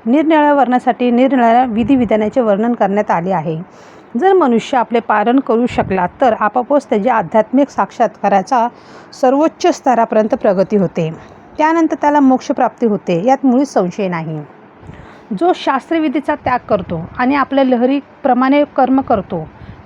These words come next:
त्याला सिद्धी, सुख आणि परमगती प्राप्त होत नाही. पूर्वीच वर्णिल्या-, वर्णि-, वर्णिल्याप्रमाणे विविध वर्णासाठी आणि आश्रमासाठी शास्त्रविधी घालून देण्यात आले आहे.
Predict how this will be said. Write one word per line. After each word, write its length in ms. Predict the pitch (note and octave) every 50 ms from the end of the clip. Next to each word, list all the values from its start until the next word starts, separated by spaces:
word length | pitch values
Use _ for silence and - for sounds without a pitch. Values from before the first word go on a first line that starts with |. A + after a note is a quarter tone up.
| - -
त्याला 200 | A#3+ A3+ A#3 A#3
सिद्धी, 580 | - - - B3 F#3+ E3 - C4 B3 C4 C#4 C4
सुख 440 | - - - - C4+ C4+ C4 - - -
आणि 180 | A#3 A3 A#3
परमगती 760 | A#3+ - - - A#3 A#3 A#3+ B3 A#3+ G#3+ A3 G#3 - A#3+ C4
प्राप्त 520 | C4+ - - A3 F#3+ F#3 F#3 - - - A#3 -
होत 200 | G#3 F#3 F3+ A3 - - -
नाही. 520 | G#3+ G3+ E3+ D3 C#3 C3 - G3 F3+ D#3+ C#3+ C#3+ D3+ - - - - - - - - - - - - - - - - - - - - - - - - - - - - - -
पूर्वीच 340 | E4+ E4 E4+ F#4+ F#4 - F#4
वर्णिल्या-, 520 | F4+ E4+ D4+ D#4 D#4 D#4+ D4+ D#4 D#4+ D#4
वर्णि-, 520 | C4+ C4 C4+ C4 C4 B3+ C4 C#4+ C#4+ D4 D4 C#4 -
वर्णिल्याप्रमाणे 1040 | A#3+ A3+ B3+ B3 A3 B3+ C4+ C4+ C4+ C#4+ C#4+ C#4 - B3 A3+ G#3 G#3+ G3+ G3+ F#3+ F3+ - -
विविध 260 | G#3+ B3+ C#4 D#4+ C4+
वर्णासाठी 720 | E4 D4 C#4 B3 A3+ A3 A3+ A3 - A#3 G#3 - G3+ G3+
आणि 260 | - - A3+ A3 A#3+
आश्रमासाठी 760 | A#3+ A3 A3+ G3+ - - A3+ A3+ A3+ A3+ - A#3+ G#3 - A3+ A3
शास्त्रविधी 640 | - - C#4 B3 - - C#4 C4 A#3 A#3 F#3+ A3+ B3
घालून 320 | A#3 G#3 G3 G3 G3+ A3+
देण्यात 300 | G#3 G3+ F#3 G3 G3 -
आले 180 | G#3 F#3 F3+ F3+
आहे. 280 | F#3 E3+ D#3 F3 E3